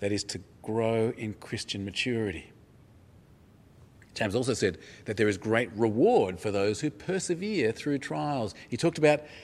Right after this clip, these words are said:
um, the victor's crown. You know, you run the race and at the end you're given the,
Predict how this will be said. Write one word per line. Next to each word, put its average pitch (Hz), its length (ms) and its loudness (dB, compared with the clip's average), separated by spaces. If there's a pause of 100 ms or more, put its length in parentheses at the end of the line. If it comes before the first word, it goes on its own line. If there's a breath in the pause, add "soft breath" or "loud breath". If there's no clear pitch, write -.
(140)
um, 107 220 0 (160)
the 107 80 2
victor's 156 420 0
crown. 170 680 4
You 104 80 -6
know, 131 80 0
you 117 160 0
run 160 180 4
the 151 80 2
race 151 320 2
and 113 140 -2
at 113 80 -4
the 127 180 0
end 151 180 0
you're 95 80 -6
given 139 300 0
the, 87 140 -4